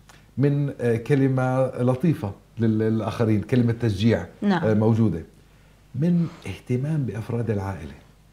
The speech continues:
Speaker 2: مهم.
Speaker 1: لأنه أحيانًا نتغاضى، نلتهب بمية إشي وإشي، حتى لما نكون موجودين في البيت.
Speaker 2: نعم.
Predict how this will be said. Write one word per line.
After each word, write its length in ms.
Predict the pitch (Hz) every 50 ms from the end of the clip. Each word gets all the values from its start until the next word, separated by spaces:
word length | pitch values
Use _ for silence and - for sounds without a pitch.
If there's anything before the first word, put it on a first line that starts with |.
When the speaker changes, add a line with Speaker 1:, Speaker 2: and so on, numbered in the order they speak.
| _ _
Speaker 2:
مهم. 280 | - 185 185 175 190 208
Speaker 1:
لأنه 240 | 208 107 110 110 101 -
أحيانًا 540 | - - - - 117 123 127 123 127 127 135 131 - - - _ _ _ - -
نتغاضى، 600 | 95 92 107 92 104 107 104 101 95 85 78 78 - - - -
نلتهب 460 | 95 107 113 107 - 95 80 80 78 71
بمية 380 | 90 80 78 92 139 170 165 - - -
إشي 160 | 113 - 104
وإشي، 160 | 95 98 -
حتى 220 | - - 131 - 139
لما 140 | 123 123 131
نكون 280 | 131 123 - 196 196
موجودين 440 | 170 160 151 127 147 156 175 240 254
في 120 | - -
البيت. 360 | 87 78 - - 117 - - - - - -
Speaker 2:
نعم. 240 | 185 185 170 170